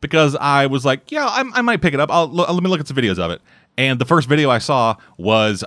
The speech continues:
of two guys. It was from Funhaus. Uh, they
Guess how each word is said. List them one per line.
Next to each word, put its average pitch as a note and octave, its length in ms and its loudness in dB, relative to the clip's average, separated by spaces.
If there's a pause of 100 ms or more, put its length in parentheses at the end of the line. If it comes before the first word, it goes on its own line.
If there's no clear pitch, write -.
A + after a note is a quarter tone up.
of F#2+ 560 -2 (680)
two F#3+ 120 0
guys. A#2 360 0
It G#2+ 100 -6
was G#2+ 100 -6
from G#2 120 -8
Funhaus. F#2+ 540 -2 (760)
Uh, G2+ 220 2
they A2+ 500 0